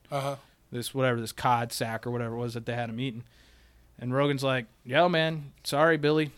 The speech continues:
Speaker 2: time's up. You're, you didn't finish the task." And he was like, "What do you mean I didn't finish the task?" And he's like, "You know the rules. Like, you were still eating when time expired.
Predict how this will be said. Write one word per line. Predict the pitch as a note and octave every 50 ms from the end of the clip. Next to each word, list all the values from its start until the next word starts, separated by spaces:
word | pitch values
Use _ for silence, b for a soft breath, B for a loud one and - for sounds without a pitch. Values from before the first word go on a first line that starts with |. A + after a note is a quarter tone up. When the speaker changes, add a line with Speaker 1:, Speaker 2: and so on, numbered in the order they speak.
| - -
Speaker 2:
time's | - C#3 D3 D3 B2 C3
up. | C#3+ E3 F3 E3 - - C#3 B2+ b b b b b b b b b _ _ _ _ _ _ _ _ - A2+ A2+ A#2
You're, | A#2 A#2 B2 B2 B2 - _ _ _ _ _ _ _ _ -
you | C3 B2 B2
didn't | C3 C3 C3 B2+
finish | - C#3 C#3 B2+ -
the | - C3
task." | - C#3 D3 - - - - - - - _ b b b b b b b b b b
And | D3+ C#3
he | C#3+
was | C3+ C3
like, | C3 B2+ A#2+ - b b b b b b b b b b b b
"What | - G3
do | G#3
you | G#3
mean | A3+ A#3+
I | A3 E3+
didn't | C#3+ C3+ B2+ -
finish | - C3+ C3 - -
the | A#2+
task?" | - C#3+ C3 B2 A#2+ A#2+ - -
And | C3+ B2+
he's | A#2+ B2+
like, | B2+ B2 A#2+ A2 - _ _ _ _ _ _ _ _ _ _ _ _ _
"You | - C3 C#3
know | C#3+ E3 G3
the | G3+ A#3
rules. | A#3 G#3 D#3 C#3+ C3+ C3 C#3+ D#3+ G3 F#3+ -
Like, | C3+ B2+ B2 -
you | B2
were | B2 B2
still | - - - D3+ E3 E3+ -
eating | F#3+ F#3+ F#3 D#3+ D3 C#3+ D3 E3 E3+ D3+
when | D3 C#3 B2+
time | - C3+ C3 C3+ D#3+
expired. | F3 - - - D#3+ D3 C#3 C3 C3 C#3 D3+ D3+